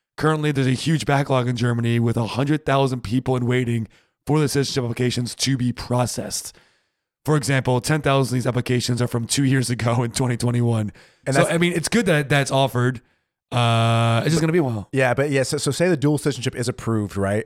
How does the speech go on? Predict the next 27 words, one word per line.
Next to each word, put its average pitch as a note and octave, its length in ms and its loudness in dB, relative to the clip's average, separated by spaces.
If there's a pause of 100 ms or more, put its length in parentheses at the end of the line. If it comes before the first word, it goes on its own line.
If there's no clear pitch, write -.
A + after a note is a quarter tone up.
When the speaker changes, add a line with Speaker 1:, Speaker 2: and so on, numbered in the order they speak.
Speaker 2:
And B2 100 0
you A#2 80 0
started A2 520 -2 (400)
immediately C#3 480 0
in A2+ 60 -2
two A2+ 100 -2
thousand A2 220 0
twenty-three G#2 580 -2
to - 120 -12
go A2 120 -2
through G#2+ 120 -10
the G#2 80 -10
process. A#2 520 -2
It G#2+ 100 -6
might A2 100 -2
not C3+ 80 2
Speaker 1:
Yeah. C3 80 4
Speaker 2:
get A2 60 0
approved A2 280 -4
till, G2+ 80 -4
like, G2 180 -6
two A#2+ 140 -4
thousand G2+ 320 -4
twenty-five F#2+ 720 -6
or G2 60 -6
<laughs> - 0 -
something - 340 -4